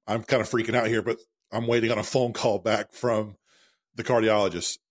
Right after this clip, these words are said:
A few minutes later, someone called me back. They asked me a few q-, questions,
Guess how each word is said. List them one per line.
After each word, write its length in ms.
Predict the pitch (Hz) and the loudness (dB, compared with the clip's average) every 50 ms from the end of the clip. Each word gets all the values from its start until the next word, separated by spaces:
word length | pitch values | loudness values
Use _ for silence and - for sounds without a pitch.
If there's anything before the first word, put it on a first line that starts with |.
| _ _ _ | _ _ _
A 40 | - | -2
few 80 | 165 175 | 0 0
minutes 180 | 175 160 - | 2 4 6
later, 200 | 160 156 156 151 | 6 6 6 6
someone 300 | - - 175 160 151 143 | 4 4 2 2 2 2
called 220 | - 151 147 139 135 | 4 4 4 6 4
me 80 | 131 | 4
back. 260 | 120 135 131 127 123 | 6 6 6 6 6
They 100 | - 127 | 4 4
asked 180 | 127 123 120 - | 4 4 2 0
me 60 | 127 | -4
a 20 | 113 | -4
few 180 | - 123 123 | -2 -4 -4
q-, 160 | - - 120 - _ | -4 -6 -10 -8 _
questions, 400 | - 127 117 - 127 120 - | 0 0 0 0 -2 -4 -6